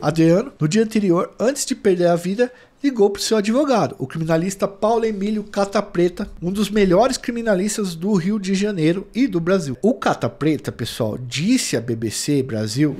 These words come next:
que Adriano falou ao telefone com ele. O Adriano disse que sabia que ia perder a vida, que ele seria uma queima de arquivo, porque ele sabia muita coisa de muita gente. Segue a fala do Cata Preta, eh, na íntegra, tá? Abre aspas.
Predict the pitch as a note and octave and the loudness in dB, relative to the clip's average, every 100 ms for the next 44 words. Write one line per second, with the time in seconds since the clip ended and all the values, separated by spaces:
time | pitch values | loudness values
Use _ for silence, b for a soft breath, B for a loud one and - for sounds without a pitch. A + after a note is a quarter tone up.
0 | - G3+ G3 F3+ G3 G#3 - F3+ F3 F#3+ | -2 0 0 2 0 0 -2 0 0 -2
1 | F#3+ F3+ - F#3 F#3+ G#3 F3+ F#3+ C#3+ G2+ | -2 -4 -6 -10 -8 -4 0 0 0 -2
2 | D3 D#3 D#3+ F#3 D#3 E3+ - - F3+ E3 | 0 0 0 -4 -6 -8 -6 -6 -4 -4
3 | E3 G3+ F#3+ F#3+ F#3 G#3 G3 F#3+ F3+ - | -4 -2 -2 0 -2 -2 -2 -4 -8 -8
4 | C3 C#3+ - D#3 D3 E3 E3 D3 D#3 F3 | -6 -4 -4 -2 -2 -4 -4 -4 -4 -4
5 | E3+ D3+ D#3 - G3+ - F3 E3 D#3 C#3+ | -6 -8 -10 -8 -6 -6 -6 -6 -6 -8
6 | F#3+ A3 - C3+ D#3 E3+ B2 A#2 C#3+ B2+ | -8 -10 -8 -10 -8 -10 -10 -6 -6 -8
7 | A2 - - - - C#4 C4 - A3+ G3+ | -12 -16 -10 -4 0 2 2 0 0 0
8 | F#3 F3+ E3+ F3 - D#3+ E3+ D#3+ D3 C#3 | 0 -2 -2 -2 -2 -2 0 2 2 0
9 | C#3 B2+ D#3 E3 B2 A2+ A2+ B2 F3 A3 | -4 -4 0 0 -2 -6 -6 -2 0 -2
10 | B B D4+ C4 E3 B2+ A#2+ - | B B 0 2 2 0 -6 -8